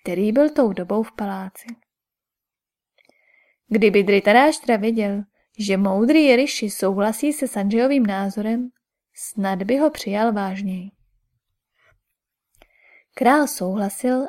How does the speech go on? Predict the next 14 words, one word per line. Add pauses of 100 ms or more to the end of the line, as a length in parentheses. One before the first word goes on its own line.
a
zavolal
také
svoji
manželku
Gandhári. (1400)
Když
se
Vyasadeva
i
Gandhári
usadili
poblíž
krále,